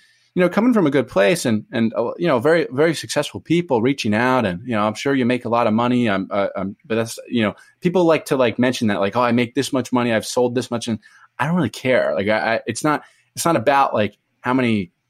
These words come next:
millions of dollars, how many tens of millions of dollars you made. I really, it's not, it's not all what it's, what it's about.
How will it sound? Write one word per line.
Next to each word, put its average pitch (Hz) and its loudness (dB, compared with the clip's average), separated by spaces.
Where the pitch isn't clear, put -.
millions 110 2
of 87 -8
dollars, 98 2
how 101 -4
many 104 -2
tens 110 -4
of 98 -6
millions 101 -2
of 82 -14
dollars 107 -4
you 90 -10
made. 50 -12
I 78 -2
really, 120 2
it's 104 -6
not, 131 -2
it's - -8
not 135 0
all 120 4
what 110 4
it's, - -4
what 110 -2
it's 104 -8
about. 113 -2